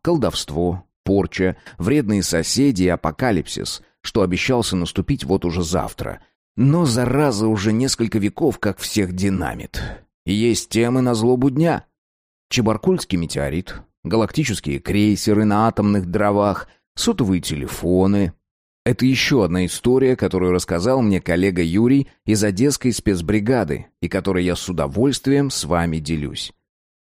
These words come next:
Позвонили им однажды родственники пациентки. Мол, приезжайте срочно.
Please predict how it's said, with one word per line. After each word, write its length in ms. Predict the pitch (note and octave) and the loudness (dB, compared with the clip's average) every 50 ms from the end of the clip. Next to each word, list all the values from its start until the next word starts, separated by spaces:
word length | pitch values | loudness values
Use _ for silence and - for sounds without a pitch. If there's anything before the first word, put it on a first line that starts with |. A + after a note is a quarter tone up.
| _ | _
Позвонили 480 | - A2+ G2 G#2+ A#2 C3+ G3 A#3 A3+ D#3+ | -2 -2 0 0 2 2 4 4 4 4
им 160 | B2 G#2+ G2 | 4 4 2
однажды 420 | F#2 D2+ F#2 D3 E3+ D#3 A2+ A2+ | 0 0 0 -2 -2 0 0 0
родственники 520 | G2 G#2 A2 - - G2+ G2+ G2+ F#2 - F2 | 2 0 0 -2 -4 -4 -2 -2 -2 -4 -4
пациентки. 760 | - F#2 - - F2+ E2 D2+ C2 B1 - - - - - - _ _ - | -4 -4 -4 -2 -2 -2 -2 -2 -6 -10 -14 -16 -16 -16 -16 _ _ -6
Мол, 280 | - A2 A#2 B2 A#2 | -2 0 0 0 0
приезжайте 720 | G2 A2 G#2+ G#2 G2+ G2 F#2+ F2 G2+ A#2+ B2+ C3+ - - C3+ | 0 0 2 2 2 0 -2 -2 0 0 0 0 0 -2 -4
срочно. 600 | - - - D#3+ F3 E3 - - - - - | -4 -2 -2 0 0 0 -2 -6 -10 -10 -10